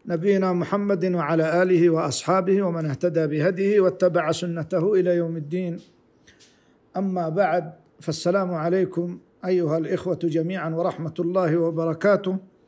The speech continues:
واستكمالا لدرس الأمس عن القواعد الفقهية التي تضمنها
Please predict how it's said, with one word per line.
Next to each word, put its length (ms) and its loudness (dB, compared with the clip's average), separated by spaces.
واستكمالا 920 0
لدرس 380 -2
الأمس 680 -6
عن 400 -4
القواعد 560 2
الفقهية 880 0
التي 460 2
تضمنها 1040 -2